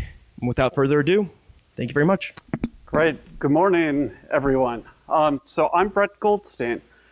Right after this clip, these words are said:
Speaker 2: I'm the director of the Defense Digital Service,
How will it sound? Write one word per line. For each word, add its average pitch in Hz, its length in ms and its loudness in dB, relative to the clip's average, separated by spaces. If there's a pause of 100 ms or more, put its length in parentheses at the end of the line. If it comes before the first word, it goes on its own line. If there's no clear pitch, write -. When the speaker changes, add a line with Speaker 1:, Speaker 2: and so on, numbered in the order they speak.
(180)
Speaker 2:
I'm 143 160 2
the 147 80 2
director 135 880 0
of 117 240 -4
the 120 80 -6
Defense - 720 -4
Digital 127 420 -2
Service, 110 640 -6